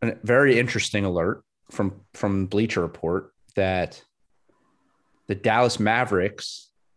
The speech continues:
are quietly,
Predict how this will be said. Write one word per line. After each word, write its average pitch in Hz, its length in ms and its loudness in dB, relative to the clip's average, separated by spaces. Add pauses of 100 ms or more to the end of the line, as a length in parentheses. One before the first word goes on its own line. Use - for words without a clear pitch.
(380)
are 101 520 4
quietly, 151 1200 0